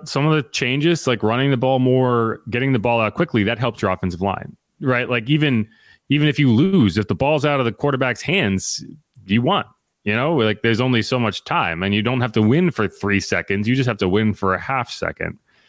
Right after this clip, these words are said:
I would like to see the offensive line block better on downfield on screens. Um, you know, the,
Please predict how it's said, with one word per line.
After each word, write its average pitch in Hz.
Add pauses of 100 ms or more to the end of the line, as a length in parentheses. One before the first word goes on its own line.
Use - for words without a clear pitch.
(200)
I 117
would 139
like 151
to 127
see 143
the 127
offensive 123
line 117
block 107
better 117
on 107
downfield 117 (260)
on 107
screens. 123
Um, 113 (560)
you 131
know, 135
the, 123